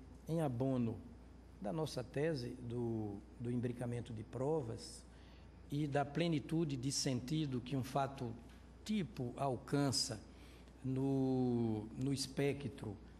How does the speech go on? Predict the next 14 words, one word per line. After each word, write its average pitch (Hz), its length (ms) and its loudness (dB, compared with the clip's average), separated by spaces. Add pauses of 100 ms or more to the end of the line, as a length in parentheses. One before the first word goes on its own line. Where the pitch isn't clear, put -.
(160)
não 123 80 -2
é, 127 60 0
mais 143 300 4
abrangente 131 720 2
do 117 100 -2
conjunto 120 480 0
da 113 140 2
obra, 139 440 4 (640)
eu 190 100 2
cito 190 360 0
Eugênio 156 840 4 (180)
Florian, 139 560 6 (1600)
Frederico 160 640 2
Marques, 127 760 0